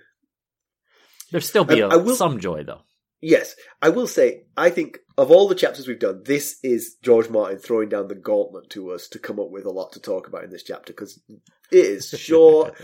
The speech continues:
Speaker 1: <laughs>
Speaker 2: and nothing happens. It's a recap of what we already knew, you know?
Speaker 1: <laughs> Yeah,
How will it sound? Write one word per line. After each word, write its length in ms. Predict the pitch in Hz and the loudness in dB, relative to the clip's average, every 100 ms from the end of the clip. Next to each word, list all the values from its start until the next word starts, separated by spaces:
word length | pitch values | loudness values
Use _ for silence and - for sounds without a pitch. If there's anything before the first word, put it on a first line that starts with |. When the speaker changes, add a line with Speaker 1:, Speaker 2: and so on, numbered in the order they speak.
| - | -20
Speaker 1:
<laughs> 140 | - | -16
Speaker 2:
and 260 | 92 85 90 | -14 -8 2
nothing 260 | 170 170 | 4 6
happens. 540 | 143 131 107 87 - - _ - - - | 4 2 -2 -14 -18 -20 _ -20 -18 0
It's 140 | 151 143 | 2 2
a 100 | 185 | 2
recap 520 | 151 233 180 131 123 | 2 4 6 6 4
of 120 | 135 | 2
what 160 | 135 135 | 2 6
we 100 | 147 | 8
already 300 | 160 147 131 | 8 6 -2
knew, 580 | 135 233 143 85 87 _ - | 0 2 2 0 -10 _ -12
you 300 | - 123 120 | -6 -2 0
know? 120 | 123 | 2
Speaker 1:
<laughs> 40 | |
Yeah, 160 | 143 | 4